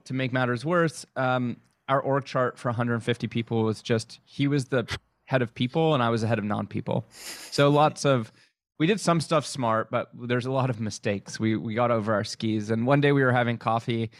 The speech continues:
um, and working together. We were a fully remote company, so we didn't always work together. And he tapped me on the shoulder and he says that he's leaving. Not in two weeks or two days. He's literally leaving in two minutes. And,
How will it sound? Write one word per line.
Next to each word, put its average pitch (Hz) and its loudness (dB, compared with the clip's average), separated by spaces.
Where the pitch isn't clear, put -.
um, 113 0
and 120 -4
working 147 -2
together. 117 -2
We 143 -2
were 151 4
a 143 -2
fully 165 -4
remote 135 -2
company, 120 -4
so 117 0
we 107 2
didn't 110 -2
always 107 0
work 110 -4
together. 113 -2
And 143 0
he 143 2
tapped 151 -2
me 160 -6
on 151 -2
the 147 -2
shoulder 131 -2
and 117 -2
he 117 -6
says 123 -2
that 120 -4
he's 113 -4
leaving. 110 -2
Not 123 0
in 135 -8
two 139 0
weeks 123 -2
or 117 4
two - -4
days. 107 0
He's 107 -8
literally 139 2
leaving 117 -2
in 113 -4
two - -6
minutes. - -4
And, 120 2